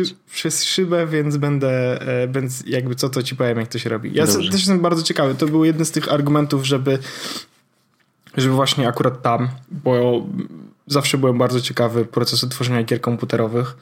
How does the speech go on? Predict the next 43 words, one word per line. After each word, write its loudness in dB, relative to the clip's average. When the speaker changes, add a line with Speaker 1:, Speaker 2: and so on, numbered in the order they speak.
Speaker 1:
i 0
z-, -2
w -4
ogóle, 4
wiesz, 0
to 2
gierki. 2
Magda 2
zawsze 0
mówiła, 2
że 0
ja 0
pasuję 0
do -2
gierek -2
komputerowych -8
trochę, -12
nie? -4
Jakby 2
nie 4
jesteś, 0
Paweł, 4
prawdziwym 2
graczem, 2
bo 2
nie 4
grasz 0
tak -2
dużo 0
w -6
gry, 2
ale 2
pasujesz 0
do -2
gier -6
komputerowych. -8
Ja -4
mówię, 0
"Okej". 0
Speaker 2:
Jeszcze? 2
Speaker 1:
Jakby 0
to 0
jest... -2